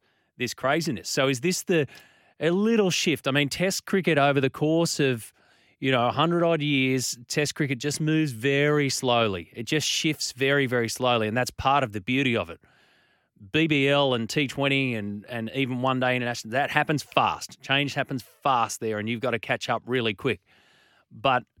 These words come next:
this is a different era that we're leading into, and it seems to be sticking around for a long time, and a two hundred sixty-seven run defeat in the first Test for New Zealand is nothing to sneeze at.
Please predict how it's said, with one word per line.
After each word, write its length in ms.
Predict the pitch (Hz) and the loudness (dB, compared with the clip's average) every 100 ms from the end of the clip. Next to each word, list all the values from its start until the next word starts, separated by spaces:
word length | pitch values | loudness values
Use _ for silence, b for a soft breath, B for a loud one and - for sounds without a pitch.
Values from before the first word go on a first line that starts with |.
| _ _ _ _ | _ _ _ _
this 220 | - 143 180 | -8 -4 0
is 120 | 151 | 0
a 40 | |
different 320 | 139 160 165 147 | 0 0 0 2
era 280 | 156 143 | 2 2
that 140 | 123 117 | 0 -2
we're 160 | 127 | -2
leading 340 | 127 135 127 120 | 0 0 0 0
into, 400 | 131 131 123 117 | 0 0 -2 0
and 100 | 120 | -2
it 60 | |
seems 320 | 113 143 156 - | -2 -2 -2 -2
to 80 | |
be 220 | 127 135 117 | -2 -2 -2
sticking 420 | - 151 135 123 | -4 -6 -6 -4
around 340 | 123 135 127 | 0 0 0
for 80 | - | -2
a 60 | 123 | 0
long 220 | 123 113 | 0 0
time, 280 | 135 135 123 | 2 2 2
and 80 | |
a 40 | 117 | -2
two 160 | - 151 | 0 2
hundred 240 | 143 127 | 2 0
sixty-seven 640 | - 131 123 - 135 120 | -4 -6 -6 -2 -2 0
run 220 | 120 127 113 | 0 0 0
defeat 360 | 113 - 139 | -4 -2 -4
in 60 | 117 | -4
the 80 | 117 | -6
first 320 | 139 127 - | -4 -2 -2
Test 260 | 139 123 | -4 -4
for 60 | - | -6
New 160 | 120 120 | -4 -2
Zealand 340 | 123 127 117 | -2 -2 -2
is 100 | 110 | -4
nothing 420 | 120 135 131 123 | -2 0 0 -2
to 100 | 107 | -4
sneeze 340 | 104 135 135 117 | -2 0 2 2
at. 160 | 107 | -2